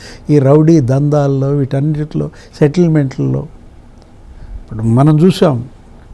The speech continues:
ఎవరో ఉద్యోగస్తులు, టీచర్లు అందరూ కలిసి లేఅవుట్లు వేసుకుని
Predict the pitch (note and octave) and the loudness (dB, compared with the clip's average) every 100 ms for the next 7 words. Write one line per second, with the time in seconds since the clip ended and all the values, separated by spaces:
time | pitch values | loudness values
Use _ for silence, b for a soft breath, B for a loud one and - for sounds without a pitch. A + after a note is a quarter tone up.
0 | - F3+ G#3 F#3+ E3+ A3+ A3 G#3 A3 G#3+ | 0 4 6 4 4 4 4 4 2 4
1 | A3 G#3+ G3+ F#3+ A3 G3+ G#3 G#3 F#3+ G#3 | 2 2 0 4 2 4 4 4 4 4
2 | A3 G#3+ G3+ G3 D#3+ A3 G3 G3+ G3+ F#3+ | 6 4 2 0 0 2 4 6 4 4
3 | G3+ F#3+ F3+ F#3 F3 - F3+ F3 | 4 4 6 4 2 0 2 0